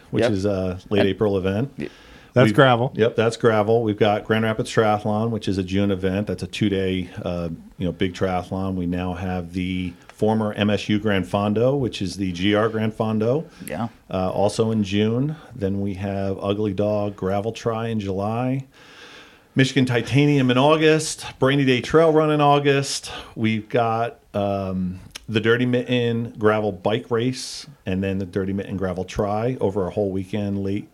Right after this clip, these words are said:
Speaker 1: September. And then we finish up with Road to Hell, which is another gravel bike event in early October.
Speaker 2: Wow. That's,
Speaker 1: For
Speaker 2: that's
Speaker 1: now.
Speaker 2: a, that is a full schedule for, um, I mean, just for a, an area,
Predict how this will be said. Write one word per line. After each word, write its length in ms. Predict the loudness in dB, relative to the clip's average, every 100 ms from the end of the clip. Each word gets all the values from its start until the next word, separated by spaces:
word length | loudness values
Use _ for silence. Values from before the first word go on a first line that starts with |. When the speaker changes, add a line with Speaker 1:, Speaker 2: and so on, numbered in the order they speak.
| -12
Speaker 1:
September. 600 | -12 -6 -4 -2 -4 -6 _ _ _
And 100 | -2
then 80 | 0
we 140 | 0 -2
finish 360 | -2 -2 0
up 220 | -2 -2
with 160 | -2 -2
Road 240 | 0 0
to 80 | 0
Hell, 300 | -2 -2 -6 -14 _ _
which 140 | -8 -6
is 100 | -4
another 220 | -2 -2
gravel 260 | -4 -6 -6
bike 220 | -6 -6
event 400 | -8 -6 -8 -8
in 220 | -6 -6
early 240 | -6 -6 -6
October. 400 | -6 -6 -6 -10 _
Speaker 2:
Wow. 340 | -16 -12 -14 -16 _ -20 _ _
That's, 340 | -6 -4 -4 -6
Speaker 1:
For 140 | 0 2
Speaker 2:
that's 80 |
Speaker 1:
now. 80 | 2 -2
Speaker 2:
a, 80 | -2
that 160 | -2 0
is 80 | -2
a 80 |
full 480 | -6 -6 -2 2 0
schedule 640 | -2 -4 0 -2 0 -4 -4
for, 600 | -6 -4 -2 -2 -6 -8 _ _ _ _ _
um, 460 | -4 -2 -4 -8 -12 _ _ _ _ _ _ _
I 120 | -2
mean, 180 | -2 -4
just 200 | -4 -6
for 180 | -4 -4
a, 100 | -6 -10 _
an 120 | -10 -2
area, 540 | 2 2 0 -6 -6